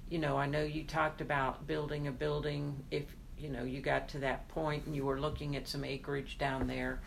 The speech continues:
So I just thought I would broach the subject. If we were able to build a building that would have to be shared with other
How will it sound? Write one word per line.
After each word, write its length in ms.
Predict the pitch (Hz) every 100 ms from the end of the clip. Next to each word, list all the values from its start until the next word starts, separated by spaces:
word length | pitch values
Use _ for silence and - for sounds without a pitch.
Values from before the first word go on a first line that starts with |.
| - - - -
So 260 | - 151
I 140 | 147 143
just 260 | 165 151
thought 180 | - 147
I 80 | 139
would 240 | 139 131
broach 480 | - 160 156 156 -
the 100 | -
subject. 640 | 147 156 139 - 127 - -
If 160 | 160 143 -
we 300 | 165 170 175
were 260 | 165 160 156
able 300 | 160 160 151
to 140 | 151
build 300 | 143 156 156
a 40 | 160
building 480 | 160 151 139 143 139
that 120 | 143
would 120 | 165
have 240 | 165 185
to 80 | 196
be 140 | 190 190
shared 580 | - 214 202 170 165
with 180 | 156 156
other 460 | 160 160 165 160